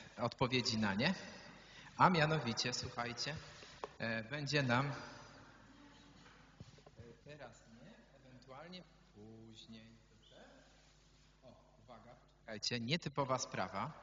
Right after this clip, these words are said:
ponieważ będzie potrzebna jedna, e, rzecz, którą ksiądz ubiera przed mszą świętą. Dzisiaj wyjątkowo ją na moment ściągnę. Słuchajcie, bo ona jest potrzebna do kazania. Tak jest.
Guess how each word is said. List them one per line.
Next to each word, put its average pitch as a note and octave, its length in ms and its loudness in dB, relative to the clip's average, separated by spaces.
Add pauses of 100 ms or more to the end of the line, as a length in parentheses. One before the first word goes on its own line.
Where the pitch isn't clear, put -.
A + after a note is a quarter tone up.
(360)
ponieważ C3 720 -4 (300)
będzie A#2+ 280 -2
potrzebna A#2 560 -4
jedna, A#2+ 760 -8 (500)
e, G#2 260 -14 (140)
rzecz, G#2+ 380 -4 (640)
którą A2 640 -12 (1000)
ksiądz B2+ 640 -2
ubiera A2+ 380 4
przed D3+ 240 -2
mszą C3 300 6
świętą. F#2+ 320 -8 (200)
Dzisiaj D3 280 2
wyjątkowo C3 560 2
ją C3+ 100 4
na A2+ 180 2
moment C3 340 0
ściągnę. G2+ 640 -4 (720)
Słuchajcie, G#2 720 -8
bo G#2+ 60 -14
ona C3 140 -10
jest - 140 -14
potrzebna A#2 440 -16
do A2 100 -16
kazania. - 540 -16 (720)
Tak A#2+ 200 -12
jest. - 380 -12